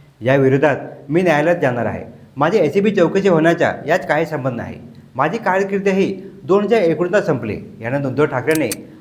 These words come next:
आदित्य ठाकरेंना मंत्रिपद दिलं होतं. या प्रकरणाच्या दीपक केसरकरांचाही कुठलाही संबंध नाही. ही दोन कोटीची डील झाली होती, हे गंभीर यांच्या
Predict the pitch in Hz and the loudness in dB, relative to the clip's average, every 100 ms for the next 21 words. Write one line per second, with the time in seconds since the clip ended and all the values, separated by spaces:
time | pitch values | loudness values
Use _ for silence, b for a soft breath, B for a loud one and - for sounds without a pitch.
0 | - 156 220 220 175 196 202 180 143 175 | 0 2 0 -2 0 0 0 0 0 0
1 | 180 139 127 117 - 85 - - - 110 | 0 0 2 2 -2 -10 -14 -20 -12 -4
2 | 127 131 120 147 147 127 131 151 143 156 | -2 0 -2 0 0 0 0 -2 -2 0
3 | 156 165 160 156 113 - - - 165 220 | 2 2 2 0 -2 -6 -16 -10 0 0
4 | 220 151 143 127 95 87 - - B B | 0 -2 -2 -2 -6 -10 -14 -20 B B
5 | 190 196 180 196 196 208 151 175 170 165 | -2 2 2 4 2 0 0 0 2 2
6 | 165 165 139 92 - 165 135 123 127 156 | 2 0 -4 -6 -6 -6 -4 -2 2 4
7 | 156 160 | 4 2